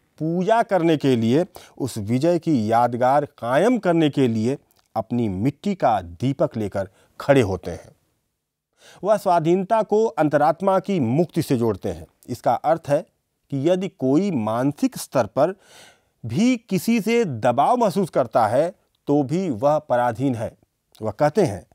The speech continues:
कि यदि आज हम कुछ क्षणिक स्वार्थों में फंसकर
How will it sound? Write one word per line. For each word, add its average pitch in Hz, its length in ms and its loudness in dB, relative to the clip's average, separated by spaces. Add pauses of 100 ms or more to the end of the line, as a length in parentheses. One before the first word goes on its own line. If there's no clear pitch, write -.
(280)
कि 139 180 2
यदि 156 200 2
आज 139 360 2
हम 143 300 -4 (360)
कुछ 254 260 -2
क्षणिक 226 720 -2
स्वार्थों 151 580 -2
में 226 120 0
फंसकर 147 500 -2